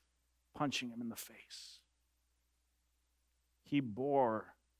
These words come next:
the wrath of those guards. He bore the punishment of his brother,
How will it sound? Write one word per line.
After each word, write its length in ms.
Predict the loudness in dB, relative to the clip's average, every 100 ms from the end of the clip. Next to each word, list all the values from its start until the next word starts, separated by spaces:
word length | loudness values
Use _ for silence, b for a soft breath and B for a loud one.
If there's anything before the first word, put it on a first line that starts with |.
| -2
the 80 | 0
wrath 440 | 2 2 2 -2
of 100 | -2
those 180 | -2 -2
guards. 640 | -4 -4 -8 -14 -18 -18 _ _ _ _ _ _ _ _ _ _
He 100 | 0
bore 540 | 0 0 6 8 8 6
the 120 | 2
punishment 720 | -2 2 4 4 0 0 0
of 120 | -2
his 200 | -4 -8
brother, 500 | -8 -8 -8 -8 -10